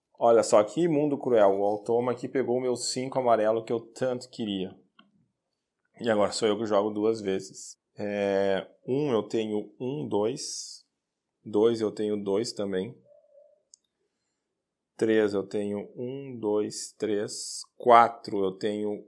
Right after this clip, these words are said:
um, dois, três também. Cinco eu tenho um, dois.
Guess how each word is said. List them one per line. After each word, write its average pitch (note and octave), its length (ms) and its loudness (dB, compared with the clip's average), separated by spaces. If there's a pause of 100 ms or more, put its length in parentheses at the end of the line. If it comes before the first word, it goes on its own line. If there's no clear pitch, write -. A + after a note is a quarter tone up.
um, C3+ 520 -8
dois, G#2+ 480 0
três - 920 -4 (380)
também. G#2+ 540 -10 (1200)
Cinco - 2000 -8 (300)
eu G2+ 120 -6
tenho G#2+ 340 -6 (120)
um, C3+ 420 -10
dois. A#2 880 -2